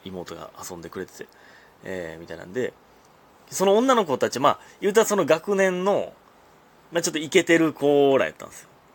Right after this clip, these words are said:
で、その子らが急に、タナ-、タナカンって呼ばれてたんで、「タナカン！」みたいな、うわーって走ってきて、え、なんか、急に、「え、な-、なんや？」その、そんな、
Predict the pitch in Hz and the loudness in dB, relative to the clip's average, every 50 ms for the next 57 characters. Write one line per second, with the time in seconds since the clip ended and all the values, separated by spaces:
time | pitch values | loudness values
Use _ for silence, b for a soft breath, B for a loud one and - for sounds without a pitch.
0 | - - 147 175 139 87 - - _ _ _ _ _ _ _ _ _ _ _ - | -14 -8 -4 -4 -4 -4 -6 -10 _ _ _ _ _ _ _ _ _ _ _ -2
1 | 214 240 240 220 226 175 123 107 196 - - 214 226 233 226 165 92 - - _ | 0 0 0 2 2 2 2 0 0 -4 -4 -2 -2 -2 -2 -4 -6 -8 -14 _
2 | _ _ _ _ _ _ _ _ - _ _ _ - _ _ - 202 233 220 143 | _ _ _ _ _ _ _ _ -20 _ _ _ -20 _ _ -2 0 2 2 0
3 | - 190 202 202 165 - - 95 85 82 87 87 85 - 87 - - - - - | 0 -2 0 0 0 0 -2 -6 -8 -8 -8 -10 -10 -12 -14 -20 -20 -20 -18 -10
4 | - 247 302 302 269 - - 143 131 127 113 95 - - - 71 - - - 110 | -6 -4 -4 -4 -4 -6 -8 -10 -10 -10 -12 -12 -12 -14 -14 -14 -14 -14 -14 -12
5 | - - - - - - - - - 170 170 - 175 - - 180 - - 87 - | -12 -12 -8 -4 -4 -4 -4 -4 -8 -10 -8 -8 -8 -8 -8 -10 -8 -8 -8 -8
6 | - 98 101 - _ B B B B B B B B - 120 135 123 107 82 - | -8 -10 -12 -14 _ B B B B B B B B -6 -6 -4 -2 -4 -4 -6
7 | - _ _ _ _ _ _ _ _ _ _ _ _ _ _ _ _ _ _ _ | -8 _ _ _ _ _ _ _ _ _ _ _ _ _ _ _ _ _ _ _
8 | _ - - 247 254 254 240 240 233 - - 107 104 104 113 131 - 101 104 135 | _ -10 -4 -2 -2 0 0 -2 -4 -6 -10 -12 -8 -6 -6 -6 -6 -6 -4 -4
9 | 160 107 - - _ - - - 107 95 92 - - - 185 214 214 214 220 226 | -4 -4 -6 -10 _ -20 -20 -18 -18 -16 -16 -14 -6 -4 -2 -2 0 0 2 2
10 | - - | 0 0